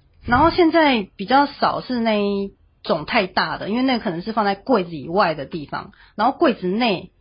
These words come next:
的有布面的，像我自己有买好几个，那个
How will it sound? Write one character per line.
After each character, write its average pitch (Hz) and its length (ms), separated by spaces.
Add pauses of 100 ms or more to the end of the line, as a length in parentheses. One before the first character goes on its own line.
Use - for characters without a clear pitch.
(340)
的 196 140
有 170 180
布 220 320
面 196 320
的， 185 300
像 311 180
我 202 60
自 226 120
己 220 80
有 180 140
买 160 160
好 156 160
几 160 120
个， - 120
那 196 160
个 190 320